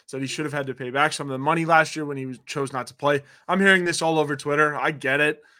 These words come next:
I hear it. And, um, like, the only thing I, I have to say from, um, my standpoint is, you know, it, I, I guess it's an unfortunate casualty of all of this, right? Um, guys get hurt,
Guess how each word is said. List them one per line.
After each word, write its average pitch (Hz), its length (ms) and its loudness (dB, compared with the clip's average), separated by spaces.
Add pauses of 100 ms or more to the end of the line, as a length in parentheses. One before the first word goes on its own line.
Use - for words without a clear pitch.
(160)
I 143 80 -2
hear 147 260 4
it. 160 140 0 (140)
And, 147 280 -12
um, 151 300 -6 (140)
like, 147 180 -6 (220)
the 160 100 0
only 185 220 2
thing 165 200 0
I, 151 300 4
I 143 60 0
have 143 220 -2
to 127 60 -14
say 147 240 -4
from, 127 380 -12 (460)
um, 135 420 -2
my 135 180 -2
standpoint 160 560 -6
is, 127 380 -8
you 135 80 -10
know, 123 160 -10
it, 131 180 -12 (280)
I, 117 260 -14
I - 40 -10
guess 143 220 -6
it's - 380 -8
an 147 80 -10
unfortunate 151 600 -6
casualty 135 680 -2
of 127 240 -6
all 120 200 -2
of 113 80 -12
this, 117 440 -8
right? 127 280 -2 (440)
Um, 123 240 -4
guys 123 300 -2
get 120 100 -10
hurt, 139 320 0